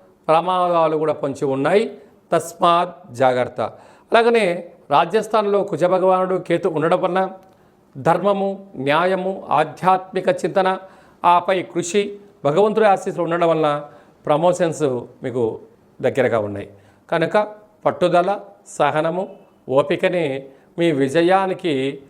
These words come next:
మరో మెట్టు అని చెప్పి గమనించాలి. స్వయం వృత్తులు, సేవా రంగాలు, వ్యాపార కార్యక్రమం చేసే వారందరికీ కూడా ఎన్నో జాగ్రత్తలు అవసరం. ఇలాంటి వారందరూ కూడా అమావాస్య తిథి ఎందున కూష్మాండ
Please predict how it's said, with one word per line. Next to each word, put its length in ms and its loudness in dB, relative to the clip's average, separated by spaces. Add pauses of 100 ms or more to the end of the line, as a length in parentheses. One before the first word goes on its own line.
(240)
మరో 260 2
మెట్టు 260 -2
అని 100 2
చెప్పి 220 -2
గమనించాలి. 640 -2 (440)
స్వయం 300 2
వృత్తులు, 320 0 (300)
సేవా 320 4
రంగాలు, 400 0 (560)
వ్యాపార 280 4 (100)
కార్యక్రమం 400 -4
చేసే 220 -2 (380)
వారందరికీ 480 -2
కూడా 140 2 (460)
ఎన్నో 140 2 (120)
జాగ్రత్తలు 440 0
అవసరం. 260 -8 (460)
ఇలాంటి 360 2 (100)
వారందరూ 420 0 (140)
కూడా 160 0 (420)
అమావాస్య 500 2
తిథి 200 -4 (100)
ఎందున 200 0 (720)
కూష్మాండ 540 2